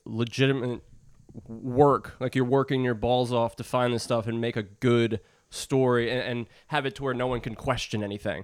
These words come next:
It's like, "What about this?" "Well, I said that, this." "Well, what about this?" Like, you don't really have a lot of room for people to come back at you and be like,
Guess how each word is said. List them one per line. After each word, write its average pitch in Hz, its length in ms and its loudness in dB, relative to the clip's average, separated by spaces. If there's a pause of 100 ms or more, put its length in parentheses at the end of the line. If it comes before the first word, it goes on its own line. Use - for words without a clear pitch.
(140)
It's 143 120 -2
like, 135 120 4
"What 139 160 8
about 117 180 4
this?" - 260 -4 (100)
"Well, 110 200 -2
I 107 80 -2
said 117 260 -4
that, 101 200 -10
this." 113 280 -4 (240)
"Well, 160 100 4
what 139 80 6
about 117 160 4
this?" - 260 -4
Like, 120 200 -2 (280)
you 175 100 -4
don't 220 120 6
really 190 140 2
have 175 120 2
a 170 40 2
lot 165 160 4
of 147 80 2
room 165 260 4
for 143 120 -2
people 131 260 -2
to 120 320 -2
come 143 260 0
back 127 220 2
at 127 80 -2
you 120 80 -2
and 123 100 -2
be 117 60 -4
like, 117 140 -2